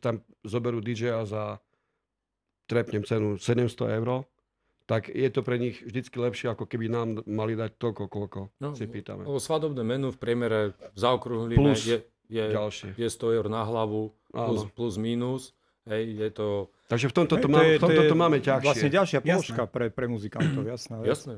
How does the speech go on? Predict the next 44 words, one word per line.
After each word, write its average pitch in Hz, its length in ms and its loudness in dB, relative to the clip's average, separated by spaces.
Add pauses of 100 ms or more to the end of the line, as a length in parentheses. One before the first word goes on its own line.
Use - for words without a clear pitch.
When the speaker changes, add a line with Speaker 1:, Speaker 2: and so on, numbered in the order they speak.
Speaker 2:
jasné. 107 360 -8
Speaker 4:
Lebo 131 240 2
potom 151 260 0 (280)
máte 147 240 2
to 135 80 0
ťažšie 143 340 0
v - 120 -14
tom, 139 160 -2
že 127 200 -2
proste 135 300 -6 (880)
D 127 200 -4
J 143 220 4
kvázi 147 280 4
ľahšie 131 360 4
na 139 100 6
seba 131 260 2
zarobí 147 560 4
a 123 320 2 (540)
preto 151 240 2
sa 151 140 4
aj 131 80 2
tie 131 100 -2
kapely 139 280 2
rozpadajú, 139 440 2
lebo 127 200 4
potom 135 300 0
príde 135 240 2
Speaker 1:
Áno. 127 160 6
Speaker 4:
niekto, 147 300 6
že 131 260 2 (380)
"A - 100 -2
veď 226 180 2
ty - 100 0
by 262 100 2
si 262 160 -2
mohol 285 340 4
ísť 254 320 0 (260)
hrať 165 540 2
niekde 170 380 2
na 170 180 4
loď, 165 340 2
tam 151 340 2
budeš 160 520 4
Speaker 1:
Hej. - 80 -18